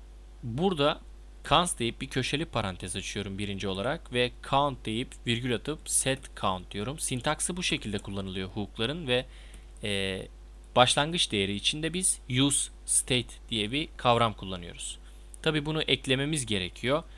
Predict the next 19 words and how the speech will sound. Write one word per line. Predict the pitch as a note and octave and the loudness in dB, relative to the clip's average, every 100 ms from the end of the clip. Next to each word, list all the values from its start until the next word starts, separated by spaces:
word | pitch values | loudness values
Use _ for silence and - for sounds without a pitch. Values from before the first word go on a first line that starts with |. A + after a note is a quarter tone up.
| - - - | -18 -8 0
E, | G#2 | 2
eklemeden | G2+ G2+ - - D#3 C3+ A2 | 2 2 0 0 2 4 2
önce | G2+ G2 G#2 C#3+ - - - | 2 0 0 0 0 -6 -6
biz | B2 | -2
burada | B2 A2 A#2 B2+ - - - - | -2 2 2 2 -2 -16 -18 0
içerisine | C#3 A#2+ C#3+ C#3 | 2 2 0 -2
bir | B2 | 4
değer | A2+ A2 A#2 | 8 8 8
yazmamız | G#2+ G2 F#2+ F#2+ F#2 | 6 2 0 -4 -4
gerekiyor. | G2 F#2+ - - C#3+ C3+ | -2 -4 -4 -2 0 0
Bu | A#2 C3+ C#3 | -2 -2 2
değer | A#2+ A#2 A#2+ G2 | 4 6 6 4
de | G#2+ - | -2 -2
aslında | A2+ - A2+ C3 - | 0 0 0 -4 -2
count'un | - A#2 G2 - D3+ E3+ - | 4 4 4 -2 -6 -6 -4
ilk | C#3 - | -4 -2
değeri | G2 F#2 | -2 -2
olmuş | F2+ G#2 - | -6 -8 -8
oluyor. | G2 G2 | -8 -10